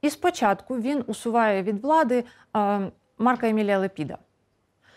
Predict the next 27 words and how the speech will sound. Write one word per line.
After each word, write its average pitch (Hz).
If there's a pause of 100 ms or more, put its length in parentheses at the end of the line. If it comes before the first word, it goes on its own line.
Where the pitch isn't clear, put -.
(140)
Лепід 285
проживе 262
довге 214
життя 240
як, 262
е, 208 (140)
приватна 233
особа, 254 (420)
е, 202
він 269
не 262
чинив 254
опору, 262
і, 254
е, 208
боротьби 233
такої 233
між 214
ними 254
не 220
було. 202 (200)
Марк 302
Антоній, 220 (500)
е, 190
був 226
уславленим 262
полководцем, 233